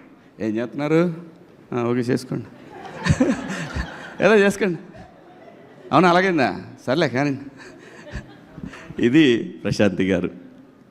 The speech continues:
ఇలా ఆడుతూ పాడుతూ ఒక ప్రొడక్షన్ చేయొచ్చంటే, అలా ఫస్ట్ టైమ్ నేను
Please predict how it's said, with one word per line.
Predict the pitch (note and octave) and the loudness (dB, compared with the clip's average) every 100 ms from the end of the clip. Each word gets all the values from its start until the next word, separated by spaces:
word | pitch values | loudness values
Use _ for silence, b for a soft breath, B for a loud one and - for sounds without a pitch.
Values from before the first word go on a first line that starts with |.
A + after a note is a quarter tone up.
| - B B | -20 B B
ఇలా | G2 A#2+ G#2 A#2 - - - - _ _ - - | 2 4 4 0 -8 -20 -20 -20 _ _ -16 -8
ఆడుతూ | A2+ C#3 E3+ F3 E3+ | 0 4 4 4 0
పాడుతూ | D#3 A2 G#2 B2 B2+ C#3+ | 0 0 0 0 0 0
ఒక | A#2 G#2+ | 0 0
ప్రొడక్షన్ | F#2 F#2+ - D3 - | -2 -2 0 0 2
చేయొచ్చంటే, | A2 A2+ A2 G#2 F2+ F2 E2+ E2+ - - - - - - - - - - - E2+ | 2 0 0 -2 0 -2 -2 -4 -12 -18 -20 -20 -20 -20 -20 -20 -20 -20 -10 0
అలా | A2+ | 2
ఫస్ట్ | - G2 - - | 2 -6 -8 2
టైమ్ | D#3+ D3 A2+ | 4 4 4
నేను | A#2 G#2 F#2+ | 2 2 -2